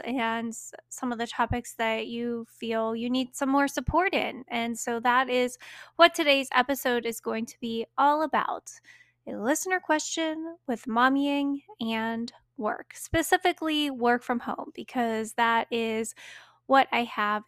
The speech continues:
experience in. First, I was just wanna share a personal update. We just got back from Shenandoah, which is a national park in Virginia, and it was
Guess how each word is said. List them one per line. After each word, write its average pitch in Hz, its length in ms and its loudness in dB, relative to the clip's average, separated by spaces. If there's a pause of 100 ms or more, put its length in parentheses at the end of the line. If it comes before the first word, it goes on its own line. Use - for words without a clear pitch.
experience 214 1040 -8 (260)
in. 330 400 -4 (420)
First, 415 300 4
I 415 60 4
was 349 280 4
just 320 200 0
wanna 302 180 4
share 269 220 4
a 254 60 4
personal 285 580 2
update. 220 720 2 (420)
We 277 160 2
just 320 220 2
got 294 180 8
back 240 320 6
from 226 560 2 (200)
Shenandoah, 247 960 6
which 277 240 2
is 240 260 4
a 240 300 2
national 233 500 2
park 233 500 2
in 226 520 -2
Virginia, 226 880 0 (440)
and 233 680 4
it - 240 4
was 247 320 2